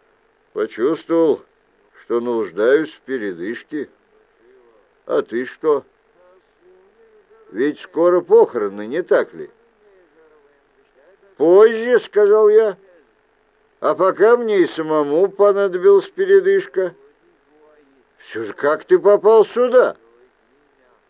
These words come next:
«Вслед за собственным носом», — сообщил Люк. «В жажде толики интеллектуальной беседы. Будь посерьезней,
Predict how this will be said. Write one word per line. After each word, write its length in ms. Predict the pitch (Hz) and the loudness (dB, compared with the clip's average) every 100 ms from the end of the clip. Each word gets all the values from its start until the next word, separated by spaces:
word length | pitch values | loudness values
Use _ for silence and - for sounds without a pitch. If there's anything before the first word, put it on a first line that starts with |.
| _ 101 98 101 104 135 _ _ 151 _ _ _ _ _ _ _ | _ _ _ _ _ _ _ _ _ _ _ _ _ _ _ _
«Вслед 560 | - 101 113 127 127 101 _ _ _ _ _ - | -16 -8 -2 0 -2 -6 _ _ _ _ _ -12
за 280 | 113 131 127 | -2 -2 0
собственным 840 | 135 123 - 127 127 127 131 123 | -2 -4 -6 -6 -4 -4 -8 -6
носом», — 560 | 123 104 98 107 98 95 _ _ _ | -4 -4 -4 -8 -10 -14 _ _ _
сообщил 680 | - 110 107 - 107 101 101 | -6 -4 -4 -6 -8 -6 -6
Люк. 320 | 101 90 _ _ _ _ _ _ _ _ _ _ _ _ _ - | -8 -10 _ _ _ _ _ _ _ _ _ _ _ _ _ -16
«В 260 | 92 98 | -12 -10
жажде 880 | 101 98 131 147 147 135 127 120 131 | -8 -4 -2 -2 0 -2 -2 -2 -2
толики 960 | 127 - 131 143 143 139 123 - 135 131 | -2 -4 2 4 2 -2 -10 -14 -10 -10
интеллектуальной 1200 | 123 131 127 127 - 127 131 131 131 127 131 127 | -10 -8 -6 -6 -6 0 0 2 2 0 -2 -4
беседы. 1040 | 113 127 123 - 120 113 92 85 90 85 _ _ _ _ _ _ _ _ _ | -6 -10 -10 -8 -2 -2 -2 -6 -8 -8 _ _ _ _ _ _ _ _ _
Будь 520 | 165 196 262 240 - - | -14 -4 2 2 0 -2
посерьезней, 1120 | 143 131 147 139 127 117 104 90 82 87 | -4 -4 -6 -6 -4 -2 -4 -6 -10 -18